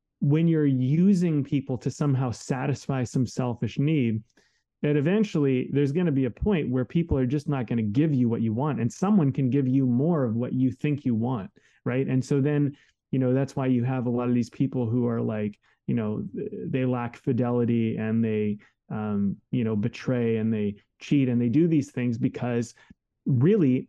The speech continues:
it has nothing to do with their partner. It has to do with the fact that they don't have it in, they don't have a connection to it inside themselves. And so, like, when you feel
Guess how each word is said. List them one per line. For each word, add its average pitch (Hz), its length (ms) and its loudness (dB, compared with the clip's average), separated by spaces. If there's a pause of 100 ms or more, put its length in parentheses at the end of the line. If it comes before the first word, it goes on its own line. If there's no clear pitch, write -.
it 127 80 -2
has 147 180 0
nothing 170 300 0
to 120 80 -2
do 151 160 2
with 143 160 0
their 123 100 -2
partner. 120 400 -2
It 120 60 -4
has 139 240 -4
to 123 80 -4
do 127 180 0
with 120 140 -2
the - 80 -6
fact 120 340 -8
that 120 220 -4
they 143 400 0 (400)
don't 135 280 -2
have 131 280 -4
it 117 100 0
in, 120 220 0 (320)
they 143 160 2
don't 151 140 0
have 143 180 0
a 127 40 -2
connection 135 460 -2
to 127 140 0
it 120 80 0
inside 117 340 -2
themselves. 107 600 -4 (580)
And 135 120 0
so, 151 140 2
like, 139 260 0 (1600)
when 165 260 2
you 202 160 6
feel 180 640 0